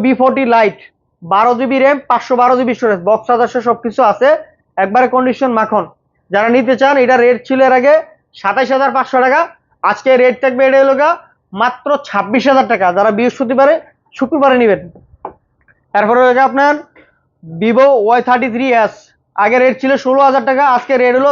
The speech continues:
তেরো হাজার টাকা, তিন হাজার টাকা কমে দিলাম। এটা বক্স চার্জার সহ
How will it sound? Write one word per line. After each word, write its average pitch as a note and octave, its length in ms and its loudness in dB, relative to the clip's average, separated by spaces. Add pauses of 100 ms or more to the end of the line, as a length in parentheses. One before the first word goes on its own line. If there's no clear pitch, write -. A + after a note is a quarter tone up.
(140)
তেরো D4 260 2
হাজার C4+ 220 0
টাকা, G3+ 180 -2 (960)
তিন C4 180 0
হাজার C4 220 2
টাকা C4 120 2 (100)
কমে C#4 240 0
দিলাম। C#4 200 2 (260)
এটা G#3+ 180 0
বক্স A#3 180 0
চার্জার B3+ 280 0
সহ C4 100 2